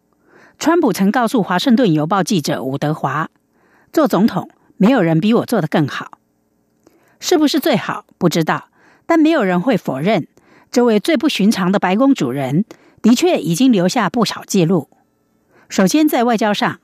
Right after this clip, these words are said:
他摧残与加拿大等传统盟国的关系，但却和传统敌对国家北韩、俄罗斯交好，这些举动让世界瞠目结舌。至于在国内，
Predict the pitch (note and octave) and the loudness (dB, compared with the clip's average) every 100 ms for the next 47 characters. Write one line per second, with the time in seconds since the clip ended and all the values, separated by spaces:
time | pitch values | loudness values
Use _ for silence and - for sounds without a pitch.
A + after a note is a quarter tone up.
0 | _ _ _ _ _ - A#3 E4+ E4+ A#3 | _ _ _ _ _ -2 0 0 0 0
1 | G#3+ F3 B3 B3 G3 G#3 G#3 D3+ C3 C#3 | 0 0 0 0 0 -2 -2 -4 -8 -4
2 | G3+ A#3 G#3 D3 E3+ F#3 D3+ - G#3 A3 | 0 2 2 0 0 0 0 0 0 0
3 | - A3+ B3 _ _ _ _ _ - G#3+ | 0 0 -2 _ _ _ _ _ 0 2
4 | B3+ G#3+ A#3+ - F#3 B3+ A3+ D3+ E3 B3 | 2 0 -2 -2 0 2 0 -2 0 0
5 | E3 E3 G#3 G#3 A3 - _ - F3 C#3 | 0 -2 -2 -2 -4 -8 _ -2 0 0
6 | F3 F#3 B3 _ - C#4+ G3+ F#3 A#3 A3 | 0 0 -2 _ -2 2 2 0 -2 -2
7 | B3 A#3+ - - _ _ _ _ _ - | -2 -2 -8 -14 _ _ _ _ _ -2
8 | D#4 F4+ C4+ D#3 A3 E3 E3+ A3 E3+ A3+ | 2 2 0 -2 -2 0 0 -2 -2 -2
9 | F#3+ D#3+ - C#4+ D4 F#3 D#3+ D3 D3+ C#3 | 0 0 2 2 4 2 0 -2 -2 -4
10 | C#3 - _ _ _ _ _ _ _ _ | -6 -10 _ _ _ _ _ _ _ _
11 | - C4 A3+ A#3+ - D3+ F#3+ G3+ - | -2 2 2 2 0 2 2 0 -2